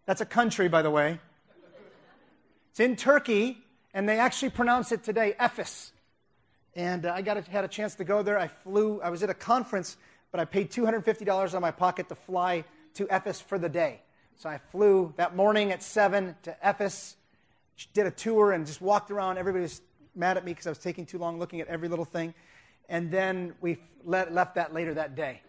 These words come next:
and took a ton of pictures. It was very moving. I was in that arena, you know, where Paul almost got pulled to pieces and stuff. And, uh, and the brother, you know, some of the people just walked right through. Oh, that's pretty cool. I was, like, standing there just kind of trying to imagine what it'd be like, just sm-,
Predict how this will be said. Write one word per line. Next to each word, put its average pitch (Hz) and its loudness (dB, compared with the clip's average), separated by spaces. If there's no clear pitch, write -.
and 156 -8
took - -8
a 170 -8
ton 180 -2
of 165 0
pictures. 170 -4
It 190 -4
was 160 -6
very 175 -4
moving. 151 -4
I 160 -4
was 170 -4
in 233 2
that 208 4
arena, 175 0
you 180 -2
know, 185 2
where - 0
Paul 190 0
almost 180 -6
got 170 -4
pulled 185 -2
to 160 -8
pieces 185 -8
and 196 -10
stuff. 196 -8
And, 165 -14
uh, 170 -10
and 160 -12
the 160 -6
brother, 185 -2
you 160 -4
know, 139 -6
some 202 -6
of 180 0
the 160 0
people 170 2
just 123 -8
walked 151 2
right 151 -2
through. 165 -8
Oh, 165 -4
that's 202 -10
pretty 180 -12
cool. 131 -18
I 151 -16
was, 143 -18
like, 135 -16
standing 151 -12
there 139 -10
just - -16
kind 151 -12
of - -18
trying 156 -12
to 135 -12
imagine 170 2
what 190 -2
it'd 175 -4
be 170 0
like, 156 -4
just - -10
sm-, 175 -14